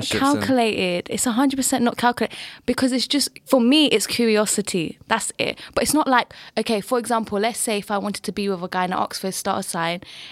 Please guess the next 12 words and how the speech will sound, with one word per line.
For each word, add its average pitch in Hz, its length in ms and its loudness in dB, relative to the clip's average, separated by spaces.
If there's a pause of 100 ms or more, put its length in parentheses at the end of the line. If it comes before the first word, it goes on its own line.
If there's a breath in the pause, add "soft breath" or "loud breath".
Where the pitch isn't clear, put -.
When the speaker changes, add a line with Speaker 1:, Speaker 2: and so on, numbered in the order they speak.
Speaker 2:
it's - 160 0
not 269 120 2
like 226 280 2
I'm 214 180 2
trying 220 280 -2
to, 196 280 0 (540 soft breath)
actually, - 260 -6
maybe, 202 340 -6
I 196 140 -14
don't - 180 -10
know. 254 160 0
<laughs> - 60 -6